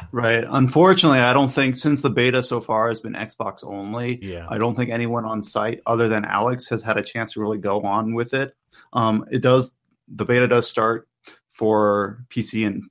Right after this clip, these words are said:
Speaker 1: PlayStation, uh, next week. So
Speaker 2: Yeah.
Speaker 1: I do plan on playing it. And if I'm on the podcast next week, I'll,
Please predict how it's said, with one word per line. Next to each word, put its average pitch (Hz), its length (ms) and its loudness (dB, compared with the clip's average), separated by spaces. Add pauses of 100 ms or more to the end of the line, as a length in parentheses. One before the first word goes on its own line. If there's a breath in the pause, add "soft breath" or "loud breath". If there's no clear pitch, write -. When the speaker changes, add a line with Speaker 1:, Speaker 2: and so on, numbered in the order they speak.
Speaker 1:
PlayStation, 110 640 -2 (180)
uh, 98 120 0
next 98 340 -6
week. 123 260 -4
So 101 300 -6
Speaker 2:
Yeah. 87 60 -4
Speaker 1:
I 107 80 2
do 117 120 2
plan 117 240 -2
on 110 160 2
playing 117 260 0
it. 117 120 -8
And 95 140 -8
if 95 140 -8
I'm 98 100 -2
on 107 140 0
the 107 60 -2
podcast 107 420 0
next 104 220 -4
week, 110 180 -4
I'll, 95 220 -8